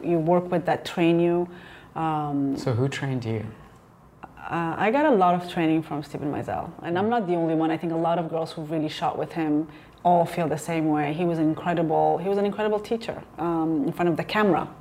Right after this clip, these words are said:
Speaker 1: you know, what to do, how your body is, what your body should be saying, doing. But to the, you know, he's the kind of person who would come and arrange your finger, you know, in a shot, and then you will understand why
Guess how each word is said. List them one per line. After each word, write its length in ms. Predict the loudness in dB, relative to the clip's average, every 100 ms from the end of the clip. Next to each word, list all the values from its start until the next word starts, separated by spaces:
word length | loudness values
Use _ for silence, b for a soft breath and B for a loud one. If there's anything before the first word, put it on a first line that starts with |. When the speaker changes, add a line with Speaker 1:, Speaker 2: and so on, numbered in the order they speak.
| -10 0
Speaker 1:
you 80 |
know, 220 | 0 0 -4 B B B B
what 280 | -2 -2 0
to 80 | -2
do, 180 | 2 4
how 140 | 4
your 140 | 2 4
body 280 | 4 4
is, 500 | 2 4 4 4 2
what 280 | 0 0 0
your 100 | 0
body 280 | 2 4 2
should 220 | 0 -4
be 100 | -4
saying, 580 | -4 -2 2 4 2 2
doing. 560 | 2 2 2 2 0 B B B
But 120 | -6
to 80 | 0
the, 360 | 2 4 2 0 -6 B B -18 -2
you 80 | 0
know, 100 | 0
he's 240 | 2 0
the 80 | 0
kind 180 | 0 0
of 80 | 2
person 380 | -2 0 -2
who 240 | 0 0 2
would 220 | 0 -2
come 200 | 0 2
and 120 | 2 2
arrange 600 | 2 4 4 4 2 0 0
your 160 | 0
finger, 580 | 0 0 2 2 0 -4 -14 -20 -20 -18 -4
you 120 | -2
know, 100 | 0
in 180 | 0 0
a 80 | 0
shot, 500 | 0 2 2 0 -2
and 200 | 0 2
then 160 | 2
you 80 | 2
will 120 | 2
understand 840 | 4 4 2 0 0 2 2 0 -6 B B B -2
why 680 | 2 4 4 4 2 -2